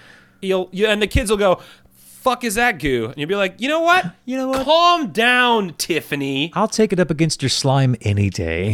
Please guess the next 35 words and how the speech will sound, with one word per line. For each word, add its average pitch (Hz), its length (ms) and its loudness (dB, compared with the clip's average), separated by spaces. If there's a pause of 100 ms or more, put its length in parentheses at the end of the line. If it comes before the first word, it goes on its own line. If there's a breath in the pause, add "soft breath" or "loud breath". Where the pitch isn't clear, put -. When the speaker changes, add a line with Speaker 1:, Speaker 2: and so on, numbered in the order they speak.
Speaker 1:
Yeah, 117 160 -4
fuck - 320 -8
your 180 80 -8
slime, 120 460 -10
you 107 80 -16
gross 113 340 -12
slime. 107 380 -14
This 190 160 -14
is 277 120 -16
fucking 139 400 -14
non-Newtonian. 254 1300 0 (400)
Which 208 260 -6
slime 180 420 -2
technically, 156 600 -4
I 113 60 -14
think, 143 320 -14
is. 98 240 -16 (480 soft breath)
Uh, 160 480 2
the 175 160 -4
silly 262 320 0
put-, 180 240 -2
did 170 100 -6
you 220 60 -4
know 196 80 -2
silly 180 240 -2
putty, 110 360 -4
Kevin, 95 540 -10
speaking 123 380 -8
of 95 80 -10
slime, 98 380 -4
silly 185 240 -2
putty's 123 260 -2
been 110 140 -8
to 98 60 -10
space? - 440 -6